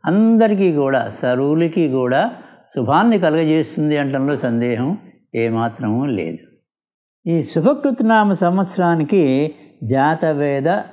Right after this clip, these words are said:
దేవత, ఆవిడికి సంబంధించినటువంటి ఒక శ్లోకం ఉంది. ఈ శ్లోకాన్ని ప్రతిరోజు కూడా మూడు సార్లు పారాయణ చేసుకుంటే,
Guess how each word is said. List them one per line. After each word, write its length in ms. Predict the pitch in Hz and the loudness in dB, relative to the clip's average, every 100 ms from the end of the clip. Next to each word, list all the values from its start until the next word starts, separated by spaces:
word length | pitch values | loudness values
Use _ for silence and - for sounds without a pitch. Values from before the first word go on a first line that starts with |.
| - | -10
దేవత, 480 | 120 117 113 98 107 - _ _ _ _ _ _ _ _ _ _ _ _ - | -4 -2 -2 -4 -8 -10 _ _ _ _ _ _ _ _ _ _ _ _ -4
ఆవిడికి 340 | 120 151 156 | 0 0 0
సంబంధించినటువంటి 1300 | 139 131 147 170 170 160 156 151 123 113 107 196 311 - _ _ _ _ | -2 -4 -2 0 0 -2 -2 -4 -4 -4 -2 -2 -4 -10 _ _ _ _
ఒక 60 | 120 | -8
శ్లోకం 440 | 113 123 120 117 | -4 -4 -4 -4
ఉంది. 380 | 107 101 156 262 - _ _ _ 220 | -4 -4 -4 -6 -10 _ _ _ -2
ఈ 140 | 254 | -2
శ్లోకాన్ని 840 | 254 165 160 160 156 160 143 135 135 - _ - | 0 0 2 0 0 2 2 0 -4 -12 _ -8
ప్రతిరోజు 680 | 135 131 160 165 175 175 202 | -4 0 2 2 2 2 0
కూడా 400 | 170 127 135 220 285 - _ _ | 0 0 0 -2 -4 -16 _ _
మూడు 180 | 147 156 | -4 -2
సార్లు 640 | 147 131 139 165 151 139 170 - _ - | -2 -2 -2 0 -2 -2 -6 -16 _ -4
పారాయణ 420 | 123 135 139 127 | -2 0 0 0
చేసుకుంటే, 760 | 120 113 - 113 104 170 269 | -2 -4 -6 -6 -4 -2 -4